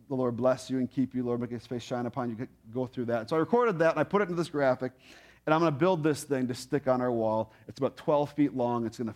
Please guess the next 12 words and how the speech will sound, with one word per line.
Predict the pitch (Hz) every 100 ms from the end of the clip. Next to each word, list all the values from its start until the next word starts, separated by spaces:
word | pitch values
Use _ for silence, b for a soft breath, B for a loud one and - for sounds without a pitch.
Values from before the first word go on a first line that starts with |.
| -
fill | 135 120
up | 120
this | 113 - -
awesome | 98 92 - 98 90 b b
space. | - - 240 123 - - _ b b b b b
So | -
I, | 220 202
I | 220
need | 262
a |
lot | 220 202 202
of | 165